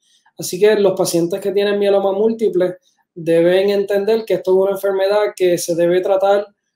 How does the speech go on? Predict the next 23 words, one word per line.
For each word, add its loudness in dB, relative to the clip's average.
con 0
más -2
de 2
un, 0
eh, -2
¿verdad? -2
Tiene 2
que -2
ser 0
un 4
servicio 0
de 2
varios 2
médicos, -2
entre -4
ellos -4
el 2
oncólogo 0
y 0
el -4
especialista -6
de -2
trasplante. -12